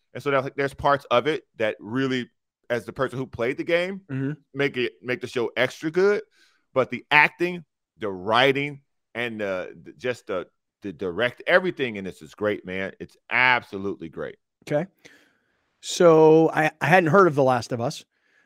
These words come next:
Speaker 2: The, the next thing I was, I had on my calendar to watch was You People with Eddie Murphy and Jonah Hill, where the black family and the
Speaker 1: Haven't
Speaker 2: Jewish
Speaker 1: watched
Speaker 2: family.
Speaker 1: it yet. Haven't watched it yet.
Speaker 2: <clears throat> Me neither. And it, and let me tell you something. I, I haven't seen it yet. I've only watched the trailer,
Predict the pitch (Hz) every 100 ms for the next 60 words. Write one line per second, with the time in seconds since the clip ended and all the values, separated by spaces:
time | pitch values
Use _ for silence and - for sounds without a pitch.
0 | _ 151 147 156 156 170 - 196 175 160
1 | 143 127 156 143 151 147 139 131 127 -
2 | _ - - 165 156 139 131 139 143 120
3 | - - 151 139 117 120 170 131 170 -
4 | 117 _ - 147 143 151 147 147 147 160
5 | 170 135 131 147 143 131 147 175 _ _
6 | _ _ - 147 131 120 139 147 - 160
7 | 151 156 156 160 _ 143 139 127 127 151
8 | 151 147 143 147 104 90 - _ _ 98
9 | 101 90 82 - - 196 160 185 175 104
10 | - 160 175 - 180 170 180 185 175 185
11 | 156 113 _ _ _ _ _ _ _ _
12 | - 151 - 139 170 214 175 202 160 139
13 | 139 - 143 156 170 165 160 147 175 139
14 | 117